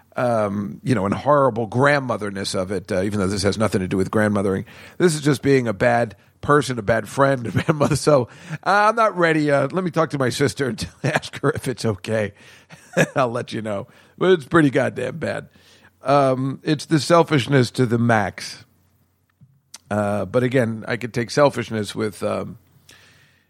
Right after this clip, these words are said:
you know, other things that I'm sure other mothers that really are truly awful are. So it was funny. I was talking to Joe the other day, and we were talking about, like, you know, she had a, oh, she had a guy stay over the other day 'cause of the storm. So she's,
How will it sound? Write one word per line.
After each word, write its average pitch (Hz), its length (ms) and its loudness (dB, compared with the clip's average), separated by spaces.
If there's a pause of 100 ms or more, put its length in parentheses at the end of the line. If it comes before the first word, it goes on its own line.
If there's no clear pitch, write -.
(280)
you 135 140 -4
know, 98 200 -2
other 123 280 2
things 107 380 -2
that 95 180 -2
I'm 92 120 -4
sure 107 380 0
other 113 220 4
mothers 95 400 -2
that 98 160 -4
really 131 360 2
are 117 180 2
truly 135 440 0
awful 101 540 0
are. 98 240 -8
So 104 260 -4 (260)
it 131 60 2
was 135 140 2
funny. 127 180 2
I 113 40 4
was 107 80 -2
talking 117 260 2
to 101 80 -4
Joe 110 320 -4 (320)
the 107 140 -4
other 98 140 2
day, 95 160 2
and 90 80 2
we 90 60 0
were 90 80 0
talking 101 320 0
about, 104 220 -4
like, 95 220 -2
you 113 60 4
know, 95 100 0
she 113 160 2
had 107 140 4
a, 98 360 -2
oh, 123 80 -4
she 185 120 -2
had 233 100 2
a 196 40 2
guy 180 300 0
stay 160 300 0
over 151 460 0 (180)
the 120 120 -4
other 117 120 -2
day 104 180 -8
'cause 113 160 -6
of 101 60 -10
the 107 100 -4
storm. 120 500 2
So 110 340 -2 (420)
she's, 110 300 -4